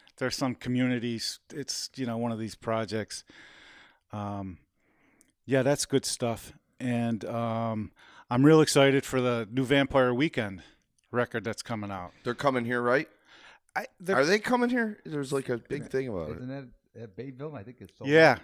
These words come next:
Speaker 3: Yeah,
Speaker 2: Oh,
Speaker 3: that's
Speaker 2: Bay-,
Speaker 3: out.
Speaker 2: yeah, yeah, yeah.
Speaker 3: It's, like, too small.
Speaker 1: Yeah. And the thing about that is, like, I, I'm a guy,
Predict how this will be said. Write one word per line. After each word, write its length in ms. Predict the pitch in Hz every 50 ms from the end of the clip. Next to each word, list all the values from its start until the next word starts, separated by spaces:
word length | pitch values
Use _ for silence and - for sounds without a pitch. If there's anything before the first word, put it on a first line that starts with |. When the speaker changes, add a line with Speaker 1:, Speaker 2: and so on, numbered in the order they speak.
| - 101
Speaker 3:
Yeah, 120 | 104 - -
Speaker 2:
Oh, 60 | 156
Speaker 3:
that's 160 | 180 196 -
Speaker 2:
Bay-, 120 | 147 143 143
Speaker 3:
out. 80 | 139
Speaker 2:
yeah, 160 | 143 139 131 123
yeah, 220 | 120 120 120 110
yeah. 280 | 104 104 107 104 90 82 - - - - - - -
Speaker 3:
It's, 600 | - - - 143 - - - - - - - -
like, 140 | 110 101 - - - - - -
too 100 | - 110 - - _
small. 220 | 78 69 65 - _ _ - - - - - - _ _
Speaker 1:
Yeah. 300 | 143 156 147 117 98 - - _ _ _ _ _
And 200 | - 196 185 185
the 60 | 185
thing 200 | - - 202 190
about 260 | 180 135 139 135 -
that 220 | - 123 113 110 104
is, 140 | 104 - -
like, 180 | 113 104 - - - _ _ _ _
I, 120 | 165 196 - - -
I'm 220 | 196 214 202 185
a 40 | 165
guy, 440 | 139 156 143 131 127 120 120 107